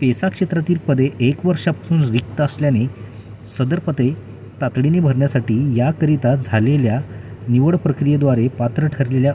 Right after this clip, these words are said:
उमेदवारांची विशेष म्हणून, अ, मानधन तत्वावर नेमणूक करण्यात यावी.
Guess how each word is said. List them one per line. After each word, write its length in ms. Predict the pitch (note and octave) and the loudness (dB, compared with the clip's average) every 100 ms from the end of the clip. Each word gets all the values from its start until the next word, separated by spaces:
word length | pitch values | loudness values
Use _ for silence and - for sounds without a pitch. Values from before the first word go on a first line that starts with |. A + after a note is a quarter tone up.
| - | 0
उमेदवारांची 720 | A#2+ C3 C3+ B2+ C3 B2+ G2+ B2 G2+ - - - - - | 2 4 4 4 2 0 -2 -4 -10 -16 -16 -16 -14 -6
विशेष 520 | G#2 B2+ - F#3+ - | 0 0 2 0 2
म्हणून, 300 | D3 C3 C#3 F#3+ - | 2 4 2 -2 -2
अ, 180 | A#2 A#2 | 0 2
मानधन 420 | B2 B2 A#2 D3 | 4 4 4 2
तत्वावर 360 | E3 C3+ C#3+ C#3+ | 0 0 0 4
नेमणूक 340 | C#3 A#2 C3+ | 4 4 2
करण्यात 340 | D#3 A#2+ A2+ A#2 | 0 0 0 0
यावी. 340 | A#2+ G#2+ G2 | 0 0 0